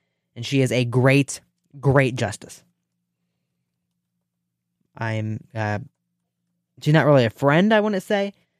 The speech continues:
but she's, she's a great candidate. I met her quite a few times. Uh, in the other races, there is two appellate court judges, Democrat Marilyn Zegas,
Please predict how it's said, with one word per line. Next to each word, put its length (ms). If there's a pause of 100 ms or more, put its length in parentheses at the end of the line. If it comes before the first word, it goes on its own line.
(480)
but 100
she's, 220 (120)
she's 220
a 60
great 260
candidate. 300
I 60
met 180
her 160
quite 240
a 40
few 140
times. 380 (1800)
Uh, 200
in 80
the 120
other 200
races, 460
there 160
is 460 (800)
two 180
appellate 380
court 220
judges, 440 (480)
Democrat 560
Marilyn 480
Zegas, 760